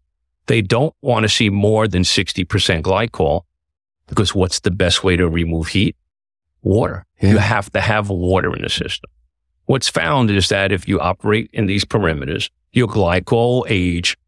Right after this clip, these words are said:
Speaker 1: natural. Your glycol degrades over time. Heat today, cool off tonight. Heat tomorrow, cool off the next day. That glycol will continue to degrade. Over the course of five years, six years, it's, it's degrading naturally.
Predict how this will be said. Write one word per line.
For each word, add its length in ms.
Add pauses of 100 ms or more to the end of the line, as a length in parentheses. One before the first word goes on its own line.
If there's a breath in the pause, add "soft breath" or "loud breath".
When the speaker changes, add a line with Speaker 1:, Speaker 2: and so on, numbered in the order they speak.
(100)
Speaker 1:
natural. 460 (500)
Your 180
glycol 760
degrades 720 (100)
over 240
time. 480 (420)
Heat 360
today, 480 (180)
cool 280
off 140
tonight. 400 (320)
Heat 260
tomorrow, 580
cool 280
off 120
the 100
next 300
day. 180 (140)
That 240
glycol 640
will 120
continue 500
to 120
degrade. 420 (140)
Over 260
the 100
course 380
of 100
five 360
years, 340
six 320
years, 360
it's, 180
it's 240
degrading 800
naturally. 560